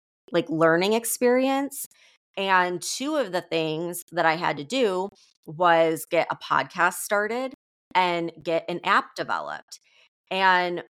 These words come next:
what had happened was the team that was, that was supposed to develop the app was taking forever, and it was just really getting on my nerves 'cause, like, nothing was getting done.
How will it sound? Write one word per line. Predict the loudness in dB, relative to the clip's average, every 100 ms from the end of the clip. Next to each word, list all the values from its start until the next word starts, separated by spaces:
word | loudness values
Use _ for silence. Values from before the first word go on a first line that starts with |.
| _ -8
what | 0 0
had | 0 -4
happened | 0 0 0 -4 -2
was | 0 0 -2
the | -10
team | -8 -4 0 0 0
that | 0
was, | 0 -2 -12 _ -6
that | -2 0
was | -2
supposed | 0 -2 -2 -8
to |
develop | -2 2 2 0 -6
the | -4
app | 2 4 2 -2 _ _ _ _ _ _ 0
was | 2 2 -2
taking | -4 -6 -2 -2 -2 -6 _ _
forever, | -10 2 2 2 -2 -4 -8 -12 _ _ _ -2
and | 0 2
it |
was | 0 0
just | -4 -6
really | -2 0 2
getting | 2 2 2
on | 2
my | 2
nerves | 0 -2 -8 -12
'cause, | -8 -6
like, | -4
nothing | 0 2 2 0 -2
was | -2 -2
getting | -2 -2
done. | 0 0 -2